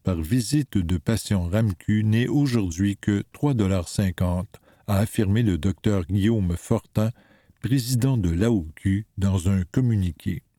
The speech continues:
Plus tôt, en octobre deux mille vingt-quatre, l'Association des optométristes du Québec avait fait circuler parmi ses membres le formulaire que tout professionnel de la santé doit remplir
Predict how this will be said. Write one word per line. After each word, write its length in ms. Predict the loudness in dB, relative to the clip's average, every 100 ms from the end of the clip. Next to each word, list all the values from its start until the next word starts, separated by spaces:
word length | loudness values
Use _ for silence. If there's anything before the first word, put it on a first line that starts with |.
| _ _ _ _ _ _ _ _ _ -6
Plus 180 | -2 -2
tôt, 260 | 0 0 2
en 180 | 2
octobre 600 | 0 -2 0 0 0 0 0
deux 140 | 0
mille 200 | 2 0
vingt-quatre, 640 | 0 -2 0 -2 0 0
l'Association 960 | 2 0 0 -2 -2 0 0 0 0 0
des 220 | 0 0
optométristes 800 | -2 0 0 0 0 -2 -2 -4
du 180 | -4 -4
Québec 460 | -4 -2 0 0
avait 220 | 0 0 -2
fait 260 | -2 -4
circuler 600 | -4 -4 -6 -2 0 0
parmi 320 | 0 0 0
ses 220 | 0 -2 0
membres 420 | 0 0 0 0
le 120 | -2
formulaire 680 | -2 -2 0 2 2 2 0
que 100 | -2
tout 260 | -4 -2 -4
professionnel 800 | -2 -4 -2 -4 0 0 2 0
de 80 | 0
la 160 | -2
santé 520 | -2 -2 -4 0 -2
doit 260 | 0 -2 -2
remplir 680 | -2 -4 -2 0 2 0